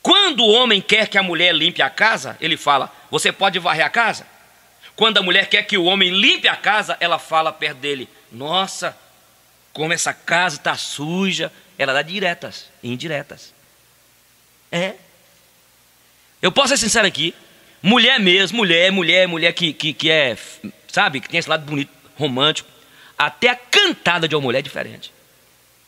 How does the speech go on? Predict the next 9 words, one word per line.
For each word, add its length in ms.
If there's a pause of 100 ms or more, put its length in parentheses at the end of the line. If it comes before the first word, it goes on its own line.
(800)
<laughs> 380 (260)
É. 280 (840)
O 100
homem 160
vai 160
logo, 300
"Vamos 180
pro 80
motel?" 400